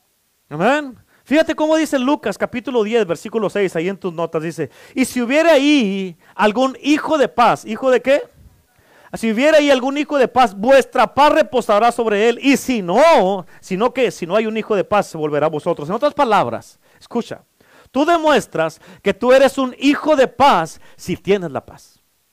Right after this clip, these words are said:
"Uh, pues no, pastor. Ya estuvo que no". <laughs> Amén.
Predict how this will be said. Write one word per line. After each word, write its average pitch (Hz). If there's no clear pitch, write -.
"Uh, 135
pues 113
no, 101
pastor. 101
Ya 123
estuvo 127
que 123
no". 139
<laughs> -
Amén. 190